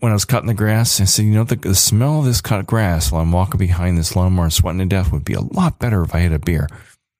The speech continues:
And then I stopped drinking, and I was like, "Oh my God, oh my God, I'm not gonna be able to enjoy this rainy day without a beer, or I'm not gonna be able to enjoy Christmas without a couple of glasses of wine." And then what I found out was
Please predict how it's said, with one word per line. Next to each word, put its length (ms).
And 140
then 140
I 60
stopped 340
drinking, 560
and 240
I 140
was 180
like, 120
"Oh 80
my 180
God, 420
oh 40
my 160
God, 360
I'm 160
not 120
gonna 120
be 100
able 120
to 60
enjoy 280
this 200
rainy 200
day 180
without 260
a 40
beer, 360
or 100
I'm 100
not 120
gonna 120
be 120
able 160
to 40
enjoy 340
Christmas 560
without 240
a 40
couple 260
of 60
glasses 420
of 100
wine." 300
And 80
then 220
what 100
I 60
found 320
out 240
was 340